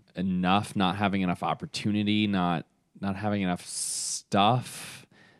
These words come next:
Eh, stuff is less so, but, like, it, they're, they're so concerned about being stuck in unpleasantness, being stuck in places that they, they can't find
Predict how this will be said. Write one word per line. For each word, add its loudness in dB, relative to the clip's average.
Eh, -8
stuff 2
is -2
less 2
so, -2
but, 0
like, 2
it, 0
they're, 6
they're 6
so 4
concerned 0
about 2
being 0
stuck 0
in 0
unpleasantness, -6
being -6
stuck -2
in -6
places -6
that -6
they, -2
they -6
can't -8
find -4